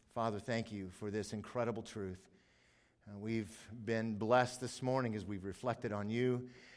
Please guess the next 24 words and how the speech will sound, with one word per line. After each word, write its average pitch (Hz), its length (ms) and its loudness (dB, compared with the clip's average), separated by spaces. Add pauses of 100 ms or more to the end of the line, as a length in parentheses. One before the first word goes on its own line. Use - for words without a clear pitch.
(120)
as 101 100 -10
we 110 180 -2
have 101 260 -2
sung 123 580 4
of 101 340 -2 (640)
your 123 240 4
transforming 127 920 0
grace 123 460 6
in 113 60 -2
our 101 140 0
life, 120 420 2 (800)
as 101 120 -6
we 123 160 4
have 113 340 4 (240)
confessed, 127 960 2 (720)
uh, 101 180 -4
to 113 160 -2
one 123 180 2
another 123 460 4 (1040)
that 107 500 0
you 135 480 2
are 104 440 0 (400)
our 123 280 4
all, 92 480 -4